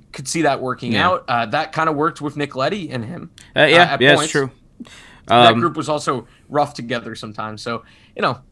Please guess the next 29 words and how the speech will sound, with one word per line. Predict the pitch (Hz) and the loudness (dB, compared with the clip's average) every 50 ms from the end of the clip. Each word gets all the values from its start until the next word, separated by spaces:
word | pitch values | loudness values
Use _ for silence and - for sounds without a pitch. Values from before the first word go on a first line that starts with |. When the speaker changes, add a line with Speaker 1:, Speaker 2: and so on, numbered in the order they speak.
| - - _ _ - | -20 -20 _ _ -2
Speaker 1:
um, | 151 147 139 139 135 135 131 123 117 - _ _ _ _ _ _ _ - - - _ _ _ _ _ - | 0 2 4 4 2 2 0 -6 -10 -12 _ _ _ _ _ _ _ -20 -20 -20 _ _ _ _ _ 0
I | 190 - | 0 0
just | - 254 - - | 0 -2 -4 -4
think | 262 240 220 - - _ _ _ _ _ _ _ | -4 -4 -4 -6 -10 _ _ _ _ _ _ _
at | - 160 | -4 -4
this | - 196 - | -2 -4 -4
point, | - - 190 175 165 151 - - _ _ - | -4 -2 0 0 0 -2 -4 -10 _ _ -4
I, | 160 175 - - 165 160 | -4 -4 -4 -6 -14 -10
for | - - 170 | -6 -4 -4
me, | 165 202 269 285 196 - - _ _ _ _ _ _ _ _ _ _ _ _ _ _ _ - | -2 -2 -2 -4 -6 -8 -12 _ _ _ _ _ _ _ _ _ _ _ _ _ _ _ -4
it, | 185 190 - - | -4 -4 -4 -4
it's | - 175 165 - - - - _ _ _ _ _ _ - | -4 -4 -4 -4 -8 -12 -14 _ _ _ _ _ _ -4
almost | 165 202 226 220 - - - - | -2 -2 -2 -2 -4 -6 -8 -8
the | 151 127 | -8 -4
fact | - 165 151 151 - 160 | -2 -2 -4 -4 -4 -8
that | 143 139 | -10 -10
Chara, | - - 160 143 143 147 147 147 139 131 131 131 - _ _ _ _ _ _ _ _ _ _ _ _ _ _ _ _ _ _ _ _ - | -8 -4 -2 -2 0 2 2 0 0 0 -4 -6 -12 _ _ _ _ _ _ _ _ _ _ _ _ _ _ _ _ _ _ _ _ -2
like | 160 180 185 - | 0 0 0 0
I | 185 165 | -2 -2
said, | - - 165 131 113 | -2 -2 -4 -4 -4
they're | 131 131 | -6 -10
trying | - - - 170 190 226 233 196 | -8 -4 -2 -2 -2 -2 -2 -6
to | 175 | -8
see | 147 - - - 165 175 | -8 -8 -8 -8 -8 -8
who | 175 143 131 143 143 | -8 -6 -6 -6 -8
plays | 139 - 147 131 131 131 - | -6 -6 -6 -6 -6 -6 -6
well | 127 120 123 143 | -6 -4 -4 -4
with | 165 170 - | -6 -6 -8
him. | 240 226 233 | -10 -10 -10